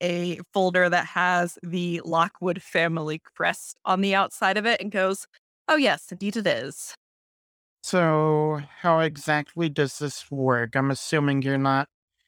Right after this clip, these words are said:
Speaker 2: giving me this information out of the goodness of your own heart.
Speaker 1: You did something for me, didn't you? You helped get your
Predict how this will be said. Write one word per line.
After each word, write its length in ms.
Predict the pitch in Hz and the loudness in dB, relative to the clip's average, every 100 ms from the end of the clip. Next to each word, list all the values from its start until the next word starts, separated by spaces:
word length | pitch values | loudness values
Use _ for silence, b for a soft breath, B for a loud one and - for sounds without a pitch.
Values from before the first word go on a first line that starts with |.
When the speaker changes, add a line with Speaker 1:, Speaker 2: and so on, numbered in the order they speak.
| _ _ _ _ - | _ _ _ _ -2
Speaker 2:
giving 380 | 220 185 180 170 | 0 2 4 4
me 140 | 160 | 4
this 280 | 151 147 - | 4 0 2
information 960 | 156 139 151 139 139 139 127 - 131 | 0 0 0 2 4 2 0 0 0
out 120 | 127 | 0
of 120 | 123 - | -2 -6
the 100 | 135 | -6
goodness 540 | - 147 139 131 - | -2 -2 -2 -4 -4
of 120 | 135 | -4
your 140 | 135 135 | -2 0
own 240 | 131 127 | 0 0
heart. 760 | 117 - 147 123 110 - - - _ _ _ _ _ _ _ 277 | -4 -2 0 2 0 -8 -18 -20 _ _ _ _ _ _ _ -4
Speaker 1:
You 80 | |
did 200 | 254 277 | -2 0
something 300 | 285 262 269 | 0 0 0
for 160 | 262 247 | 0 0
me, 140 | 320 | 2
didn't 280 | 220 165 185 | 2 0 0
you? 200 | 180 196 | 2 4
You 200 | 311 214 | 4 0
helped 340 | 160 196 - - | 0 -2 -2 -6
get 220 | 175 156 | -8 -4
your 280 | 170 160 | -2 -2